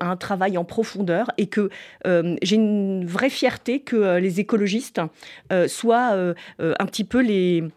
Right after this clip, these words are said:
la passerelle, euh, et, et, et que n-, nous soyons, euh, à l'initiative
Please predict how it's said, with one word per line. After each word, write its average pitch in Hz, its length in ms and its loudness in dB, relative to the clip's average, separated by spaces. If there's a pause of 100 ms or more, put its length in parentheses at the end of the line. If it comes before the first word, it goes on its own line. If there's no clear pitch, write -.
(840)
la 185 120 2
passerelle, 226 560 -4 (360)
euh, 165 640 0 (100)
et, 214 80 0
et, 196 400 -4
et 185 60 -2
que 214 280 0 (240)
n-, 202 220 -2
nous 233 180 4
soyons, 233 600 0
euh, 190 160 0
à 202 80 2
l'initiative 240 880 0